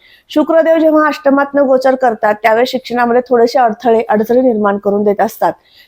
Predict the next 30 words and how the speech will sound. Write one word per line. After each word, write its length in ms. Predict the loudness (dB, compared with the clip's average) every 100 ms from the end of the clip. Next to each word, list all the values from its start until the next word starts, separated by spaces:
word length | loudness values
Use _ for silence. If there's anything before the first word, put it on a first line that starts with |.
| -4
त्यामुळे 300 | 0 2 2
कला 260 | 0 -2 -2
क्षेत्रातलं 440 | -2 -2 0 0
शिक्षण 380 | -4 -4 0 2
घेताय, 280 | 2 2 2
वाणिज्य 340 | 0 0 -2
क्षेत्रातलं 400 | -2 -2 -2 0
शिक्षण 400 | -4 -4 -2 0
घेताय, 320 | 2 2 -2 -4 _ _ -4
तुमच्यासाठी 580 | 0 2 2 2 2 2
सांगू 340 | 0 -2 0
इच्छिते 400 | 0 0 0 0 0
हा 100 | -2
महिना 340 | 0 0 0 -2
श्रेष्ठ 360 | 0 -2 0 -2
आहे, 340 | -2 0 -2 -4 _ _ 0
परंतु 520 | 2 4 2 0 0 -4 _ _ _ -2
मेडिकल 320 | 0 0 0
क्षेत्रातलं 420 | 0 0 0 0
शिक्षण 320 | -2 -2 0 0
घेणारा 280 | 0 0
वर्ग, 320 | 0 0 0 -2 -4 -10 _ _
सायन्स 340 | -4 0 0 0
साइडनी 260 | 0 0
शिक्षण 360 | -2 -6 0 2
घेणाऱ्या 280 | 2 2 2
वर्गाला 380 | 2 2 2
मात्र 400 | 0 -2 -2 -2 -2 -2
या 200 | 0 2
महिन्यामध्ये 440 | 2 0 0